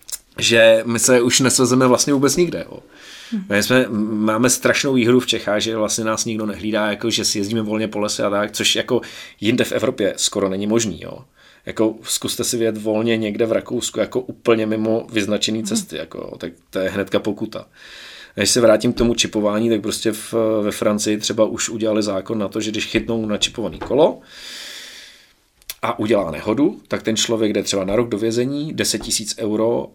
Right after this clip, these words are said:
Speaker 1: a ode-, odeberou mu, eh, řidičák na rok.
Speaker 2: Mhm.
Speaker 1: Normálně jako klasická dopravní nehoda.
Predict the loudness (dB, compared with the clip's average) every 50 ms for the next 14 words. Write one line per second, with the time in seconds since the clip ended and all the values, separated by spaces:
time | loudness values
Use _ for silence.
0 | _ -2 -2 0 0 2 2 2 2 0 0 0 -2 -2 -2 -4 -6 -10 -6 -4
1 | -2 0 0 0 0 0 0 0 2 0 0 -2 -4 -6 -6 -8 -8 -8 -8 -8
2 | -8 -10 -12 -14 -14 -10 -10 -8 -6 -8 -8 -8 -8 -6 -6 -6 -6 -8 -12 -16
3 | -18 -18 -20 -20 -20 -20 -20 -20 _ _ _ _ _ -14 -12 -12 -12 -12 -16 -18
4 | -20 _ _ _ _ _ _ _ _ -4 -2 0 2 2 2 0 0 0 -2 -2
5 | -4 -4 -4 -6 -6 -8 -14 _ _ _ -8 -6 -6 -6 -6 -8 -8 -8 -8 -8
6 | -8 -10 -14 -14 -14 -14 -14 -14 -14 -14 -14 -14 -16 -18